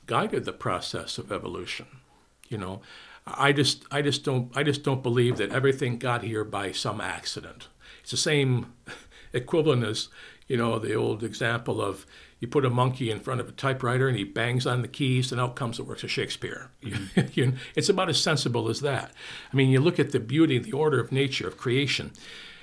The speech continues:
Speaker 1: and you know how, you know, think like the earth, for example.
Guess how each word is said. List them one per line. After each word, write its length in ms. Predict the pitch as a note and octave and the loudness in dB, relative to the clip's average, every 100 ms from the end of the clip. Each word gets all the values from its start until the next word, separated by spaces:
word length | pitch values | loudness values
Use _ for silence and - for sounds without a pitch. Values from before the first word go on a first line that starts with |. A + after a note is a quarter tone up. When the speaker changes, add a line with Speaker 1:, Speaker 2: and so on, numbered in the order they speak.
| - - | -20 -12
Speaker 1:
and 320 | - G#2+ G#2 G2+ | -2 0 0 0
you 80 | |
know 120 | C3 C3+ | 0 2
how, 400 | A#2+ A2+ A2 - - | 2 0 -2 -6 -18
you 140 | - A#2+ | -8 -2
know, 280 | B2 C3 B2+ | -2 -4 -6
think 220 | - G3+ - | -8 -8 -2
like 200 | E3 D#3+ | -2 0
the 160 | C#3+ | 0
earth, 160 | D3+ - | 0 0
for 80 | C#3 | -2
example. 520 | - G#2+ G2+ - D2 | -2 -2 -2 -6 -12